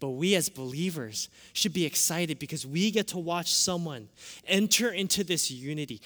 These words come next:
declare that they were once lost, but now they're found, and that they are united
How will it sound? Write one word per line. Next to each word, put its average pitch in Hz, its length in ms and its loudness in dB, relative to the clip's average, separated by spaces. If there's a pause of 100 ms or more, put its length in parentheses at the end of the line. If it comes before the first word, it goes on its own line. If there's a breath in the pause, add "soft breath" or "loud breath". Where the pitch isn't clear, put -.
(160 loud breath)
declare 170 760 -2
that 135 160 -6
they 151 100 -2
were 165 160 -2
once 147 320 -6
lost, 135 500 -4
but 131 120 -10
now 127 180 -8
they're 127 180 -10
found, 117 440 -12 (260 loud breath)
and 117 140 -16
that 117 180 -10
they 123 100 -8
are 117 60 -6
united 113 720 -10